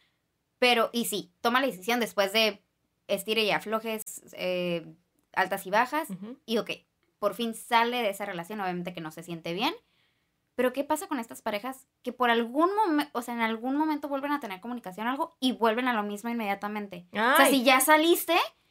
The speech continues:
Speaker 1: o sea, ¿por qué pasa esto? O sea, si
Speaker 2: Ujú.
Speaker 1: ya tuviste como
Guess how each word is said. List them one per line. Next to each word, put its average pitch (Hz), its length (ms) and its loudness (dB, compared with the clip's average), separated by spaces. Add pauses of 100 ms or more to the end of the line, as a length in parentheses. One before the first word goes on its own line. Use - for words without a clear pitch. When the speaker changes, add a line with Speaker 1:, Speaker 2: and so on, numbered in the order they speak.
(220)
Speaker 1:
o 269 100 -2
sea, 285 160 2
¿por 277 180 8
qué 302 140 6
pasa 320 400 4
esto? 302 300 2
O 240 80 4
sea, 247 100 0
si 247 100 -4
Speaker 2:
Ujú. 233 80 -6
Speaker 1:
ya 269 160 4
tuviste 311 360 -4
como 262 260 -4